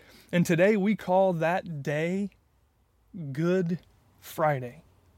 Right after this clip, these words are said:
the day that God died on behalf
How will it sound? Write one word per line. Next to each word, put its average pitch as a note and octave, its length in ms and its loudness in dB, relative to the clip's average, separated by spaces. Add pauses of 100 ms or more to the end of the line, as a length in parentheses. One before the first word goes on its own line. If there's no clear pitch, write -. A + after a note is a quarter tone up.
(640)
the C#3+ 120 0
day D#3 320 6
that D3+ 340 -2
God E3 560 0 (460)
died C3+ 520 -4 (460)
on D3+ 120 4
behalf D#3 720 0